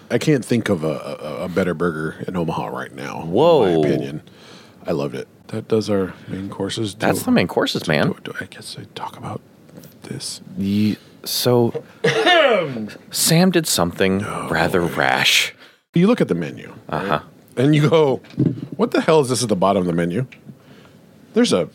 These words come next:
Speaker 1: fifteen dollar milkshake on the menu? Are you kidding me? That's milk and ice cream, right?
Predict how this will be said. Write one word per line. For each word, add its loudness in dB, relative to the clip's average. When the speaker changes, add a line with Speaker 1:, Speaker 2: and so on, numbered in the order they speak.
Speaker 1:
fifteen 0
dollar 4
milkshake 0
on 4
the 2
menu? 4
Are 2
you 0
kidding 2
me? 4
That's 0
milk 4
and 4
ice 4
cream, -2
right? 0